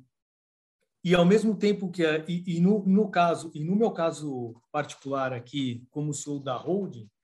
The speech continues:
é ajudar as nossas operações a continuar crescendo, buscando esse equilíbrio entre garantir liberdade na ponta,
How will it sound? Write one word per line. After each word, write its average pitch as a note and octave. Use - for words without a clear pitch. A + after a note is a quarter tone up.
é E3+
ajudar D#3+
as A#3
nossas F3+
operações D3+
a C3+
continuar C#3
crescendo, F3
buscando E3
esse G3
equilíbrio F3+
entre C#3
garantir D#3+
liberdade F3+
na D3
ponta, G3+